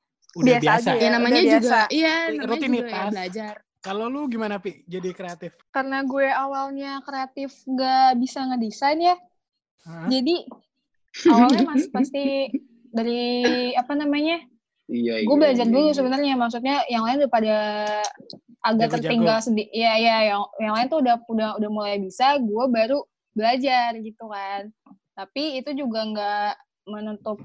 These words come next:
Speaker 2: kemungkinan gue bakal bisa gitu kan. Buktinya kan so-, <laughs> gue punya jabatan ya, sombong.
Speaker 1: Iya,
Speaker 2: Sorry.
Speaker 1: siap, siap, siap.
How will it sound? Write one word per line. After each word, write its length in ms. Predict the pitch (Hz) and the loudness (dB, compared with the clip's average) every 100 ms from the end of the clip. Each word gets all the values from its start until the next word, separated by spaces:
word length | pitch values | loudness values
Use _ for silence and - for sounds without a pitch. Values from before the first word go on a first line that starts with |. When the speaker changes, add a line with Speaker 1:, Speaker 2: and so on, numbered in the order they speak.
| - | -10
Speaker 2:
kemungkinan 640 | 214 214 208 220 214 214 | -6 -6 -6 -6 -4 -4
gue 80 | 208 | -2
bakal 560 | 208 208 214 208 208 | -2 0 0 0 -2
bisa 320 | 208 233 269 247 | -2 -2 0 0
gitu 220 | 233 233 | 0 -4
kan. 240 | 226 208 | -4 -4
Buktinya 400 | 202 208 226 247 | -6 -8 -6 -4
kan 80 | 285 | -4
so-, 160 | 277 240 - 220 | -6 -8 -8 -8
<laughs> 200 | 214 196 | -8 -10
gue 120 | 220 | -10
punya 180 | 233 226 | -8 -6
jabatan 460 | 196 202 214 208 196 | -4 -2 -2 -2 -2
ya, 220 | 196 185 | -2 -6
sombong. 400 | 185 190 196 190 202 - - | -6 -8 -8 -8 -10 -16 -8
Speaker 1:
Iya, 340 | 381 403 208 175 | -2 0 0 0
Speaker 2:
Sorry. 240 | 240 247 240 254 | 2 4 4 4
Speaker 1:
siap, 40 | |
siap, 260 | 302 233 226 | 2 2 0
siap. 340 | - 185 175 | -4 -6 -6